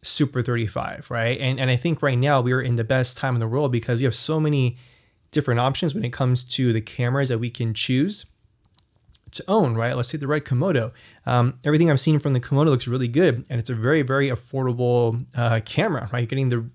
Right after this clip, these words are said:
you're getting Red Code raw, you're getting, um, the ability, the ability to shoot in ProRes, you're getting some decent high frame rate options. Uh, although with Red, you know, everything you have to crop in. Sort of just like every oth-, every other camera system now, right? You have to, you kinda have to crop in a little bit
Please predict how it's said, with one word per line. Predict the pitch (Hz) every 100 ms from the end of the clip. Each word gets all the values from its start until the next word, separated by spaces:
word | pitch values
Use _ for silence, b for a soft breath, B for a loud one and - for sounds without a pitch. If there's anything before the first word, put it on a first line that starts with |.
| -
you're | 120
getting | 135 120
Red | 123 117
Code | 120 110
raw, | 135 139 139 B B B _
you're | 127
getting, | 117 123 123 120 127
um, | 123 117 113 110 - - -
the | - 127
ability, | 151 147 139 -
the | 131
ability | 127 127 131 127
to |
shoot | 113 120
in | 113
ProRes, | - 147 143 139 131
you're | 113
getting | 123 120
some | 113 123
decent | 123 214 196 190
high | 185 156
frame | 165 160
rate | 156
options. | 151 139 143 139 139 B B B B -
Uh, | 127 127 123
although | 135 139
with | 131 123
Red, | 120 131 127
you | 123
know, | 123
everything | 123 120 127 123
you | 123
have | 120
to | 120
crop | 117 120 117
in. | 123 120 123 - _ _ _ _ _ _ _ _ _ -
Sort | -
of | 277
just | 180
like | 156
every | 151
oth-, | 147 -
every | 147 151
other | 143 180
camera | - 147 143
system | 113 117
now, | 110 110
right? | 120
You | 120
have | -
to, | 131
you | 151 131
kinda | 170
have | 131
to | 120
crop | - 127 143
in | 135
a |
little | 117
bit | 113 117